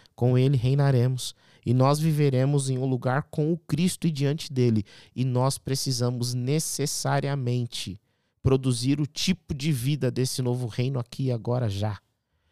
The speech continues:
Nós não podemos nos submeter a um tipo de vida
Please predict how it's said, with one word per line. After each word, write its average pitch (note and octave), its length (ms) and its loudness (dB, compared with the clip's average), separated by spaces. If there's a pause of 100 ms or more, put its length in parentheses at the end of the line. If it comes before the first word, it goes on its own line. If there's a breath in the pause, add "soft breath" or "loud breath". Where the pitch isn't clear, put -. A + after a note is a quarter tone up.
(240)
Nós B2 180 0
não C#3 140 0
podemos C3+ 600 -2
nos B2+ 180 -4
submeter A#2+ 560 -4
a A#2+ 40 -2
um A#2+ 80 -4
tipo C3+ 280 -8
de B2+ 180 -6
vida A#2+ 380 -6